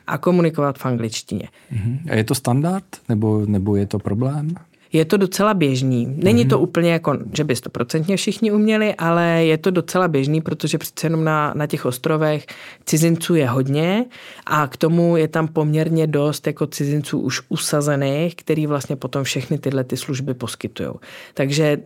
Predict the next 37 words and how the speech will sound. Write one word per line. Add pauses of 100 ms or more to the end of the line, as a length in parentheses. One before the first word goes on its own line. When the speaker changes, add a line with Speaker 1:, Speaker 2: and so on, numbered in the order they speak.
(120)
Speaker 1:
není
problém
najít
tam
Speaker 2:
Mhm.
Speaker 1:
někoho,
kdo
by
mluvil
anglicky. (580)
Na
ostrovech
jako
Tenerife
najdeš
i
někoho,
kdo
mluví
česky. (420)
Ale (600)
spolu
s
tím
tam
najdeš
taky
strašnou
spoustu
dalších
Čechů,
který
tam
budou
bydlet
kolem
tebe.